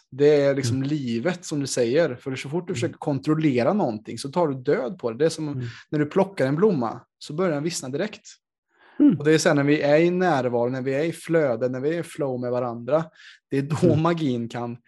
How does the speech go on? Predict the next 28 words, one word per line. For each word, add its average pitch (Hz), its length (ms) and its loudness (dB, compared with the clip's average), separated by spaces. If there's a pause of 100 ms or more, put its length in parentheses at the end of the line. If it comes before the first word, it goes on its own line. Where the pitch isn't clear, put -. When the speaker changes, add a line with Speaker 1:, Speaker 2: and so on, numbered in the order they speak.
(160)
Speaker 1:
komma 127 380 2
igenom 139 440 0
oss. - 280 -6
När 143 80 -2
vi 143 140 2
är 127 40 0
kanaler 123 580 0
Speaker 2:
Mm. 113 140 0
Speaker 1:
för 127 380 0 (300)
närvaro 120 640 -2
och - 240 -12 (200)
flöde. 127 340 2 (920)
Speaker 2:
Mm. 165 80 8
Men 170 100 10
det 175 60 8
är 175 80 10
ju 175 160 12
ett 170 60 4
jättebra 139 240 6
exempel. 127 500 2
Det 131 80 4
tycker 143 160 4
jag 143 60 8
är - 80 0
skitbra 139 300 6
med 131 160 4
blomman, 135 400 4
liksom. 151 440 2